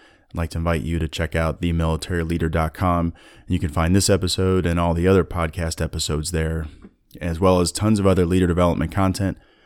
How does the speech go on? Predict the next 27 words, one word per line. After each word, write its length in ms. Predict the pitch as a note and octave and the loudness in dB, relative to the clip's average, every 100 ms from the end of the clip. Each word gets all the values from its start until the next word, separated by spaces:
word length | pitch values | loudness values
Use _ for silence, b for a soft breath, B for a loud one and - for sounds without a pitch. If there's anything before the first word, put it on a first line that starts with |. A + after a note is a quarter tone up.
| b - | b -8
to 80 | E2+ | -4
develop 400 | E2+ E2+ E2 E2 | 0 2 0 -2
yourself 480 | D#2 E2+ E2 - - | -4 -2 -2 -4 -14
and 340 | - E2+ E2 D#2 | -6 -2 -2 -2
your 140 | D#2 | -4
team. 420 | - D#2+ D#2+ D#2 b b b b b F#2+ | -4 -4 -4 -6 b b b b b 2
And 80 | |
when 80 | F#2+ | 4
you 80 | F2+ | 6
get 160 | G2+ A2+ | 4 6
there, 260 | G#2+ G#2 - - | 4 4 0 -6
I 120 | F#2+ | -2
ask 180 | G#2 - | -2 -2
you 80 | F2+ | -2
to 40 | |
do 180 | F#2 F2+ | 0 0
just 240 | G#2+ G2+ | 0 2
one 160 | G2+ F#2+ | 2 2
thing. 260 | E2+ D2 C2 b b b b b | 0 -6 -8 b b b b b
Click 220 | - G#2+ | 0 2
the 80 | A2+ | 4
red 200 | G2 G2 | 4 6
button 440 | F#2 E2+ E2 E2+ E2+ | 4 4 2 0 -2
in 100 | E2 | -4
the 60 | |
top 280 | D2+ E2+ - | 0 0 2
right 280 | F2 E2 | 2 2